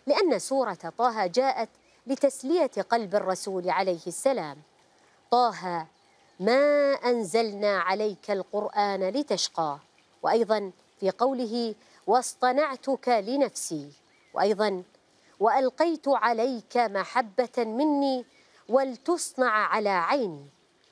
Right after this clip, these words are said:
وأيضًا: "لا تخافا."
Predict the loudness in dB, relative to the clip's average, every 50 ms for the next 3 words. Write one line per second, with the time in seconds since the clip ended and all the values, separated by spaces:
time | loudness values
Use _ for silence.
0 | _ -2 0 2 2 2 2 2 0 0 -2 -6 -10 _ _ _ _ _ _ _
1 | _ _ -2 0 2 2 2 2 0 -2 -2 -2 -2 0 0 0 2 0 0 0
2 | 0 0 0 -2 -4 -8